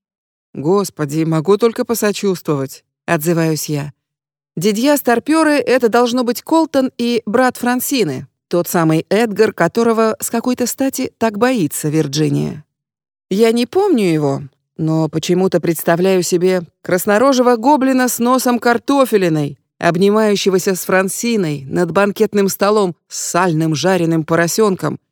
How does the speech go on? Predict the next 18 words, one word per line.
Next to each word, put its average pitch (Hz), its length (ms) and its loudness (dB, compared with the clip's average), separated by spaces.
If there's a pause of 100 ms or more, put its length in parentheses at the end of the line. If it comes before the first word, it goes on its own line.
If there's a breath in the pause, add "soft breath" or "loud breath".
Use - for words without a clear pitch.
(100)
и 170 180 2
несколькими 180 580 0
бутылками 170 680 2
дорогого 180 580 2
портвейна, 185 760 0 (240)
пока 175 280 0
Вирджиния 175 540 2
с - 80 -4
Ричи 208 420 -2 (140)
кувыркаются 196 920 0
наверху. 143 580 -2 (680)
При 170 160 -2
мысли, 233 520 0
что - 220 -2
и 190 120 4
Колтон 254 520 2
был 240 200 2
там, 214 300 0